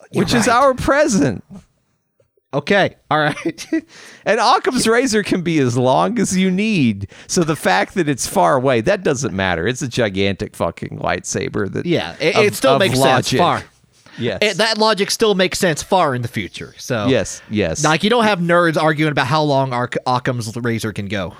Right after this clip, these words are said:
Speaker 2: really. So
Speaker 1: Like, why do they turn on Occam's razor and it only goes out so far? <laughs>
Speaker 2: Yeah, duh.
Speaker 1: It doesn't. Well, the Kyber crystals. Um, <laughs> uh, so, like,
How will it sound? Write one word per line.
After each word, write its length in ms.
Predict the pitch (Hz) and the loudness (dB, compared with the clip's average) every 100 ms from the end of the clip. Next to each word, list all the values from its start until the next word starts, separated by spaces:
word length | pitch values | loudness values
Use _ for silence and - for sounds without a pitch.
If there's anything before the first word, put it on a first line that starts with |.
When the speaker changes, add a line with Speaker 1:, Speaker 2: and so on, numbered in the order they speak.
| - - | -14 -10
Speaker 2:
really. 280 | 90 - - - | -10 -12 -20 -18
So 300 | - 104 147 - - - | -12 -10 -10 -16 -20 -12
Speaker 1:
Like, 200 | 175 202 | -6 -4
why 160 | 175 233 | 0 0
do 60 | 262 | 2
they 120 | 214 | 2
turn 220 | 208 196 | 2 0
on 120 | 190 | 2
Occam's 380 | 185 196 190 175 | 2 0 -2 0
razor 360 | 220 247 135 117 | 2 2 2 0
and 80 | 117 | 2
it 80 | 135 | 0
only 200 | 151 147 | 0 0
goes 280 | 147 147 | 0 0
out 200 | 156 156 | -2 -2
so 180 | - 165 | -2 -4
far? 380 | - 202 165 90 - | 0 0 2 0 -6
<laughs> 120 | - | -6
Speaker 2:
Yeah, 400 | 359 359 302 120 - | 0 4 4 2 -4
duh. 460 | 131 202 240 220 208 311 262 - 622 - - _ _ _ _ _ _ _ _ _ - - 233 - - | 0 2 2 2 -2 -4 -16 -18 -20 -20 -20 _ _ _ _ _ _ _ _ _ -16 -8 -8 -8 -6
Speaker 1:
It 180 | 156 - | -6 -6
doesn't. 420 | - 123 107 - _ _ - 359 480 _ | -2 -2 -2 -10 _ _ -20 -18 -18 _
Well, 180 | 254 196 | -8 -4
the 100 | 139 | -4
Kyber 480 | - - 247 135 113 | -2 -2 0 -2 -2
crystals. 720 | - 90 - - 101 139 - - _ - 151 320 - - | -6 -6 -6 -6 -6 -10 -16 -20 _ -16 -12 -8 -4 0
Um, 320 | 494 208 427 - | 0 0 -4 -6
<laughs> 60 | - - _ _ _ _ _ _ _ _ _ _ _ - - - - - - - | -20 -20 _ _ _ _ _ _ _ _ _ _ _ -20 -20 -18 -16 -18 -20 -4
uh, 500 | - 175 156 156 156 - _ | 0 4 4 2 0 -6 _
so, 420 | - 220 202 175 | -2 2 2 0
like, 300 | - 185 - | 0 0 -2